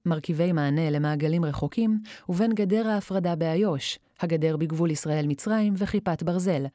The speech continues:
מרכיבי מענה הגנתי לאיום הפלסטיני, ובמקרה האחרון, גם הלבנוני.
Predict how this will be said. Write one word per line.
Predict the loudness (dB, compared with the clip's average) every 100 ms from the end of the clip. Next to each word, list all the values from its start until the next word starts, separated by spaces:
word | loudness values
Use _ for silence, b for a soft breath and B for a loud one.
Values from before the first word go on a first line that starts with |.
| -4
מרכיבי | -2 0 0 2
מענה | 2 2 0
הגנתי | 0 0 -2 0 2
לאיום | 2 2 0
הפלסטיני, | 0 -2 -2 -2 0 0 -2 b -6
ובמקרה | -2 -2 -2 -2 -2
האחרון, | -2 0 2 2 0 -2
גם | 0 0
הלבנוני. | 0 0 0 0 -2